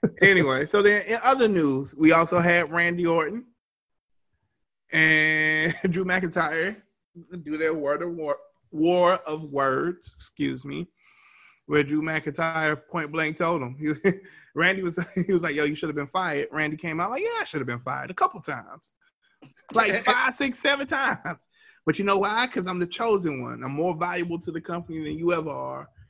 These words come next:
Speaker 2: He's like, "Yeah, everything you saying I done heard before." He was like, "Give me an original take." Drew then gives a take saying, you know, he watched the Last Ride documentary and how Undertaker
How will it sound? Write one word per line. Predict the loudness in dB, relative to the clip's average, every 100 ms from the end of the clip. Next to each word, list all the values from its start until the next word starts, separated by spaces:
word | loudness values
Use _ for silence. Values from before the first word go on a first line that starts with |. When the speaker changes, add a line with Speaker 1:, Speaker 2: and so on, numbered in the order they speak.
| _ _
Speaker 2:
He's | -6 -2
like, | -2 0
"Yeah, | -2 -2 -4
everything | -6 -10 -10
you | -12
saying | -12 -12 -10
I | -8
done |
heard | -4 0 0 0
before." | -6 -12 -14 -14 _ _ _ _ -10
He | -6
was | -2
like, | 0
"Give | 0 2
me | 2
an |
original | 2 0 -6 -8 -8
take." | -6 -4 -4 -6 _ -20 _ _ _ _ -14
Drew | -10 -4 0 0
then | 0 0
gives | 0 -2 -4
a |
take | -4 0 0 -2 -10
saying, | -8 -6 -6 -6
you | -6
know, | -6 -8 -10 -16 _ _ _ _ _ _ _
he | -6
watched | 2 2 2 -6
the | -6
Last | -6 -6 -6
Ride | -6 -6 -6
documentary | -8 -10 -8 -4 -2 0 0 0 -2
and | -6
how | -8 -6
Undertaker | -4 -4 -4 -6 -4 -2 -2